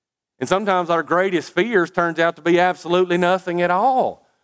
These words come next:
So you see, fear always stands in our way. But we've gotta understand and realize we've gotta learn to fear God more than we fear other men. Do we get that? We have got to learn to fear God more than we fear other men.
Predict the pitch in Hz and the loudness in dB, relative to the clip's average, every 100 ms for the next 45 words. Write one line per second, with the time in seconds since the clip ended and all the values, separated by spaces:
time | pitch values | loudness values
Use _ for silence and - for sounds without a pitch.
0 | _ _ _ _ - 196 185 175 202 196 | _ _ _ _ -2 0 0 -2 0 -2
1 | - 190 247 220 185 175 208 226 196 180 | -2 -2 0 0 2 2 2 2 2 0
2 | 175 - 165 165 139 143 131 123 135 117 | -2 -4 -2 -2 -2 0 2 2 0 -2
3 | 95 - _ _ 156 180 185 185 165 156 | -6 -14 _ _ 2 2 2 0 2 0
4 | 170 151 - 180 175 139 180 233 175 131 | -2 -4 -2 0 0 0 0 2 0 -2
5 | 110 _ _ 139 220 220 151 131 143 147 | -6 _ _ -2 0 0 0 0 0 -2
6 | 127 - 151 131 113 180 196 123 123 - | -6 -6 -2 0 0 0 0 0 -2 -10
7 | _ _ _ - 139 147 117 123 143 143 | _ _ _ -2 0 0 -2 -4 -4 -6
8 | 135 127 123 110 110 107 80 _ _ _ | -4 0 -2 -4 -12 -14 -16 _ _ _
9 | _ _ _ _ _ _ _ _ _ _ | _ _ _ _ _ _ _ _ _ _
10 | _ _ _ 160 160 175 170 170 160 160 | _ _ _ -4 -4 -2 -4 -4 -6 -14
11 | _ _ _ _ 127 165 202 151 135 151 | _ _ _ _ -2 -2 0 -2 0 -2
12 | 165 165 139 135 143 127 - 135 131 113 | -4 -8 -4 -2 -2 -6 -10 -14 -12 -4
13 | 120 104 98 101 107 104 104 104 - 95 | -2 -2 -4 -8 -10 -10 -14 -18 -18 -20
14 | 95 95 107 120 170 190 | -20 -20 -20 -20 -20 -20